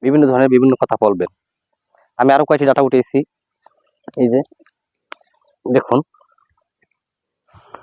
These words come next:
এই ডাটাগুলো দেখুন,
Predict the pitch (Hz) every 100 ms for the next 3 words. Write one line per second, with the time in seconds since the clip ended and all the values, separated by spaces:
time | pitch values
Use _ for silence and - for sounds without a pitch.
0 | _ _ _ _ _ _ _ _ _ _
1 | _ _ _ _ _ _ 120 139 147 143
2 | 151 - _ _ _ _ _ _ _ _
3 | _ _ _ _ _ _ _ _ _ _
4 | _ _ _ _ _ _ _ _ 139 131